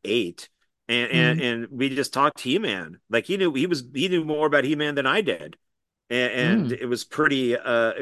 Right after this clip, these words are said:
Speaker 1: I remember it being really fun, is this, you know, this little kid and this adult are, are, you know, going back and forth about He-Man. Um, so I, I liked it, but after watching this documentary, it,
Speaker 2: You
Speaker 1: it's
Speaker 2: liked
Speaker 1: just
Speaker 2: it
Speaker 1: like
Speaker 2: more.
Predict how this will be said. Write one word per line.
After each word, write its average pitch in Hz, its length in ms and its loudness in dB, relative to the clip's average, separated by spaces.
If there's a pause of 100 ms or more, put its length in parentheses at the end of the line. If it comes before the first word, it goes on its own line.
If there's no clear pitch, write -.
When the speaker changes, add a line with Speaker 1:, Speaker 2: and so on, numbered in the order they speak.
(280)
Speaker 1:
I 156 80 -4
remember 143 340 2
it 113 80 0
being 143 200 0
really 139 240 4
fun, 170 420 -4
is 107 200 -4
this, 117 260 -6 (500)
you 147 160 2
know, 120 280 4
this 123 200 -6
little 143 320 0
kid 147 300 2
and 120 100 -4
this 123 120 -6
adult 131 560 4
are, 120 140 0
are, 110 240 -2 (100)
you 139 180 2
know, 113 300 0 (180)
going 135 220 2
back 123 240 2
and 113 100 -4
forth 143 420 2
about 110 260 -2
He-Man. 113 500 -2 (560)
Um, 117 520 2 (800)
so 170 220 0
I, 170 260 4
I 170 160 -2
liked 180 580 -4
it, 107 220 -4
but 123 120 -4
after 139 340 -6
watching 131 480 -6
this 110 140 -8
documentary, 107 920 -8
it, 175 240 -4
Speaker 2:
You 180 80 6
Speaker 1:
it's 170 40 8
Speaker 2:
liked 165 160 6
Speaker 1:
just 170 160 0
Speaker 2:
it - 0 -
Speaker 1:
like 131 80 0
Speaker 2:
more. 135 380 0